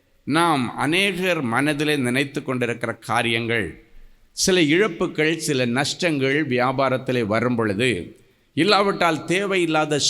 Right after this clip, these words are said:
செலவினங்கள் வரும் பொழுது, "இது எதனால என்னுடைய குடும்பத்திலே அனுமதிக்கப்பட்டது?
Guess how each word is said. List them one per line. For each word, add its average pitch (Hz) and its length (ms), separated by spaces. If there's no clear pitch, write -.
செலவினங்கள் 147 840
வரும் 120 280
பொழுது, 110 680
"இது 156 220
எதனால 208 680
என்னுடைய 143 400
குடும்பத்திலே 139 540
அனுமதிக்கப்பட்டது? 110 1000